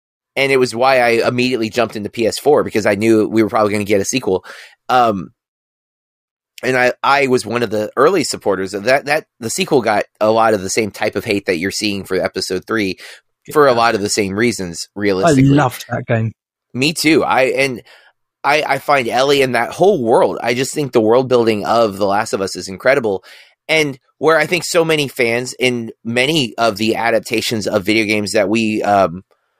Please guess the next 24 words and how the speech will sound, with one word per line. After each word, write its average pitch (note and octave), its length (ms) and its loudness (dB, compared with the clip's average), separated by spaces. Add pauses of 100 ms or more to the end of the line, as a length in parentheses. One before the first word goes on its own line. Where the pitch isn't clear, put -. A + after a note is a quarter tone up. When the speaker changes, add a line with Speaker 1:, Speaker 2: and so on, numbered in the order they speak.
(160)
Speaker 1:
are A#2 160 2
worried C#3 400 2
is A2 120 2
that A#2 160 -2
they'll A2+ 160 2
fail A#2 340 2
to G#2+ 100 -4
give A2 240 0
us A2 140 0
that G#2 200 0
same G#2 280 -2
experience. G#2 760 -2
And A2+ 280 -2 (400)
where B2 200 2
this B2+ 220 2
show B2 500 4 (120)
is A2+ 400 2 (320)
proving F3+ 600 0
that G#2+ 180 -2
you B2 160 -4
can E3 460 -4
do C#3 200 2
it A#2+ 160 2
well G2 480 0